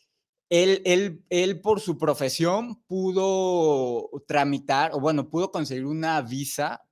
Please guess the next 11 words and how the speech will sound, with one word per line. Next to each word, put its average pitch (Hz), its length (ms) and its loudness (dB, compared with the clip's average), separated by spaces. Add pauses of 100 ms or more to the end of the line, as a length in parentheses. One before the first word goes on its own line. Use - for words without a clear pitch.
para, 117 840 0
o, 135 120 0 (140)
o 123 140 -6
un 143 180 -4
permiso 131 720 -4 (340)
para 131 260 6
viajar 127 380 2
a 160 60 6
los 156 180 0
Estados 135 420 -2
Unidos 127 480 -4